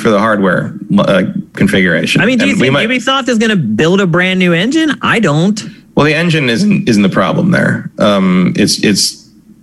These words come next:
Speaker 1: you can, you can tweak that stuff and use different tools to do that. Like, there's, there's pl-, you know, you, you can run Morrowind and you can run Skyrim on the same engine. Like, that, the engine doesn't dictate that kind of stuff, really. Um,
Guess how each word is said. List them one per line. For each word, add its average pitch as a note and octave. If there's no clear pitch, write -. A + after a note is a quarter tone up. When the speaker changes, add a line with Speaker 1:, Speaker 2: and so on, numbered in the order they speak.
Speaker 1:
you B2
can, A#2+
you C3
can B2+
tweak A#2
that G#2+
stuff G2+
and G2+
use G2
different F#2+
tools F#2+
to G#2
do F#2+
that. E2+
Like, F#2
there's, G2+
there's G2+
pl-, -
you G#2
know, F#2
you, G2
you B2
can C3+
run B2
Morrowind B2
and G#2+
you G#2+
can G#2+
run G#2+
Skyrim G2+
on F#2+
the F#2+
same G2
engine. F#2+
Like, F#2+
that, G#2
the A2+
engine A#2+
doesn't G2+
dictate G2
that F#2
kind E2+
of -
stuff, D#2+
really. -
Um, F#2